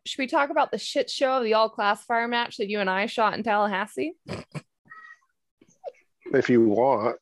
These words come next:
Speaker 2: <laughs>
Speaker 1: At least tell me, do you remember zeroing a couple of those, or at least one with the, the, the rules of the classifiers?
Speaker 2: I think, I know I did zero one of 'em.
Speaker 1: It was a stupid
Speaker 2: It
Speaker 1: short.
Speaker 2: had something to do with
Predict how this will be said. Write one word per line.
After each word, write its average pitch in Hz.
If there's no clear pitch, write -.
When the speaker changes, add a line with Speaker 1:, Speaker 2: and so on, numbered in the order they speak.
Speaker 2:
<laughs> -
Speaker 1:
At 349
least 403
tell 381
me, 262
do -
you 392
remember 381
zeroing 294
a 233
couple 262
of 269
those, 269
or 208
at 180
least 302
one 180
with 170
the, 185
the, 151
the 185
rules 233
of 196
the 208
classifiers? 240
Speaker 2:
I 143
think, 247
I 143
know 156
I 180
did 139
zero 117
one 101
of 95
'em. 87
Speaker 1:
It -
was 196
a 208
stupid 214
Speaker 2:
It 196
Speaker 1:
short. 185
Speaker 2:
had 294
something 294
to 233
do 190
with 131